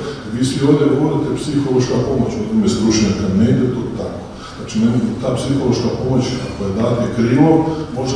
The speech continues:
donesti kontraefekt. Ovdje bi se zahvalio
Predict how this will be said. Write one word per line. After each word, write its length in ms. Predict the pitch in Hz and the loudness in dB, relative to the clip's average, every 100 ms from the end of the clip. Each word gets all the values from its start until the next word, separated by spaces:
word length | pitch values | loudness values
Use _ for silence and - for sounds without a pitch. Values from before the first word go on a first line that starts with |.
| 127 | -2
donesti 360 | 131 135 135 139 | -2 0 -2 0
kontraefekt. 640 | 131 139 127 - - - - - - - - - - - 117 | 0 2 2 2 0 0 -4 -6 -8 -12 -14 -14 -14 -6 -2
Ovdje 200 | 123 120 | 0 0
bi 60 | |
se 140 | 120 110 | 0 0
zahvalio 560 | 110 120 131 135 131 | 2 4 4 4 4